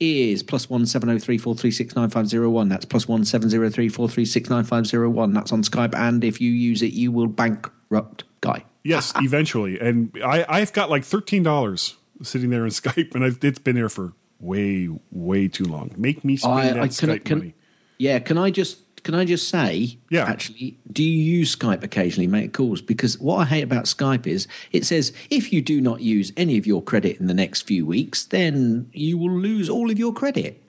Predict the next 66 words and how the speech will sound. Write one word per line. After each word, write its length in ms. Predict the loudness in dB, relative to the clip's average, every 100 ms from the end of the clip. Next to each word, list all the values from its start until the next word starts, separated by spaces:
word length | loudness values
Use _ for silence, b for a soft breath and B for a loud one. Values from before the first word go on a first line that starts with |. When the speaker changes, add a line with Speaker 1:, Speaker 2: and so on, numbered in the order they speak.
| -4
Speaker 2:
Yeah. 260 | 0 0 0
Speaker 1:
I, 40 |
it, 200 | 0 -2 _ B B B
when 200 | -2 -2
companies 340 | 0 0 2 0
do 220 | 0 0
that, 300 | 0 -4 -8 -12 _ _
does 180 | -4 0
it 140 | 0
not 180 | 0 0
annoy 220 | 0 2
you? 340 | 2 2 -2 -8 -2
I 60 | 0
think, 220 | 0 -2
hang 200 | -2 0
on 80 | 0
a 20 |
minute, 180 | 0 -2
this 160 | -2
Speaker 2:
It's 140 | 0 0
Speaker 1:
is 60 |
Speaker 2:
like, 100 | 0
Speaker 1:
my 60 | 2
Speaker 2:
I 20 |
just 140 | 2 2
Speaker 1:
money. 140 | 0
Speaker 2:
gave 280 | 2 0 0
you, 200 | -2 0
I 60 | -2
gave 360 | 0 0 0
you 160 | 0 0
money, 460 | 2 0 0 -4 -8 -4
and 180 | 0 2
I'm 100 | 0
not 280 | -2 -4
costing 500 | -4 -2 -2 -2 -2
you 160 | -2 -6
any 200 | -10 -10
money. 320 | -10 -12 -12
So 160 | -4 -2
what 160 | 0 0
do 60 |
you 60 | 0
Speaker 1:
And 140 | 0
you 80 | 2
Speaker 2:
care 280 | 2 2 0
for? 280 | -2 -10 -6
Speaker 1:
And 120 | -2
you're 160 | 0 0
gonna 200 | 0 -2
take 280 | 0 -2 -2
it 60 |
away 440 | -2 -2 0 0 0
just 220 | -2 -2
because 280 | -2 0 -2
I 60 |
haven't 300 | 0 0 0
used 300 | 0 -2 0
it 60 | 0
in 80 | 0
a 40 |
little 220 | 0 -4
while. 320 | -8 -8 -10 -12 -4
Phew, 320 | 0 0 -4 -2
Speaker 2:
Well 160 | 0 2
Speaker 1:
God, 240 | 0 0